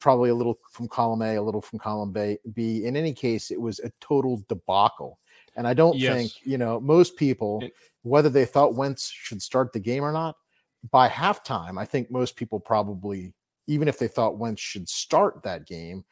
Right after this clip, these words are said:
Speaker 1: they probably thought he should be pulled, um, because they saw that he did not have it, uh, and that he was not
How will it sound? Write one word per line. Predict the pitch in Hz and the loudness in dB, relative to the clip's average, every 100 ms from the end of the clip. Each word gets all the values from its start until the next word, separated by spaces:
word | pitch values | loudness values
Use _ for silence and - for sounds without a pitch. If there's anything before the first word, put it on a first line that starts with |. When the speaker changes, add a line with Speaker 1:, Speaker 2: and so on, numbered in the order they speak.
| _ _ | _ _
Speaker 1:
they | 123 | -6
probably | 120 131 117 110 | 2 2 2 0
thought | 107 110 104 | -2 -2 -4
he | 110 | -6
should | - 90 | -8 -10
be | 90 - | -12 -12
pulled, | - 135 85 - _ _ - _ - | -4 -2 -2 -10 _ _ -20 _ -6
um, | 117 110 104 98 92 | -2 -2 -4 -6 -6
because | 117 123 | -4 -2
they | 117 110 | -2 -4
saw | - 123 117 | 0 2 2
that | 104 - | -2 -8
he | 110 | -8
did | 104 85 | -8 -4
not | 110 117 | 0 0
have | - 107 101 | 0 -2 -2
it, | 98 - _ 101 | -4 -8 _ -10
uh, | |
and | 95 92 95 107 | -8 -8 -8 -6
that | 104 85 | -6 -4
he | 107 | -6
was | 98 87 | -6 -6
not | 107 107 | -4 -4